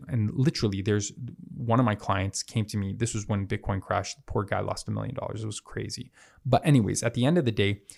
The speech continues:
um, this guy gave me his trades. I'm like, "There, there's over ten thousand lines on this, on this spreadsheet. Like, what the hell were you doing?" He's like, "I was just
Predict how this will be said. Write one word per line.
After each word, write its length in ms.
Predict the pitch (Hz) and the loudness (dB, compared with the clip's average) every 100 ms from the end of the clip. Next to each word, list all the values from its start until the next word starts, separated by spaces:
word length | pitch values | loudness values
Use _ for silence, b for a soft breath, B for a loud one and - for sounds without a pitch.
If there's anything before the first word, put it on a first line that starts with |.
| b b b b | b b b b
um, 300 | 113 104 110 - _ - | 2 4 2 -6 _ 0
this 200 | 123 - | 2 4
guy 160 | 131 | 6
gave 180 | 120 143 | 6 6
me 100 | 127 | 6
his 140 | 107 - | 6 2
trades. 360 | - 151 110 - | 2 4 2 2
I'm 140 | 110 | 0
like, 240 | 101 98 - _ _ 131 - | 0 -2 -10 _ _ -18 0
"There, 260 | 147 175 - - | 4 4 2 -4
there's 180 | - 175 | 0 2
over 180 | 214 131 | 2 0
ten 560 | - - - 143 147 139 - | -2 -8 -2 2 4 2 0
thousand 520 | 110 113 120 113 101 | 0 2 4 4 4
lines 560 | 101 117 - - 117 - _ - | 2 0 -2 -8 -12 -12 _ 0
on 120 | 110 | 2
this, 260 | 104 - - | 4 2 2
on 120 | 120 110 | 2 4
this 220 | 98 - | 2 2
spreadsheet. 520 | 117 131 - 98 - | 4 4 2 -8 -8
Like, 240 | 117 101 - _ _ _ _ _ _ _ _ _ _ - - - - - | -6 -6 -8 _ _ _ _ _ _ _ _ _ _ -20 -20 -20 -18 -4
what 220 | 139 175 | 2 2
the 80 | 165 | 2
hell 200 | - 170 | 2 4
were 80 | 147 | 6
you 120 | 117 | 4
doing?" 360 | 104 190 139 101 | 4 4 4 4
He's 180 | 104 107 | 2 0
like, 160 | - - | -2 -2
"I 100 | 123 | 2
was 120 | 117 | 2
just 320 | - 120 - | 4 0 0